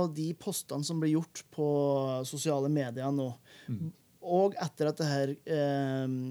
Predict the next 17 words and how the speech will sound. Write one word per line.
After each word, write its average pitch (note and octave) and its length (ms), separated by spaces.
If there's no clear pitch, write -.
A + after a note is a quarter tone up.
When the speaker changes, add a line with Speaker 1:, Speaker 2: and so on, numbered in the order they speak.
Speaker 1:
skrivet D3 360
kom D#3 200
ut, E4 240
så - 400
ser E3+ 400
du C#3+ 80
i E3 40
et F3+ 120
kommentarfelt F3+ 800
under, F3 500
der E3+ 300
det, E3 600
man E3 160
skulle F3+ 220
nesten F3 400
tro E3+ 400
at C#3 160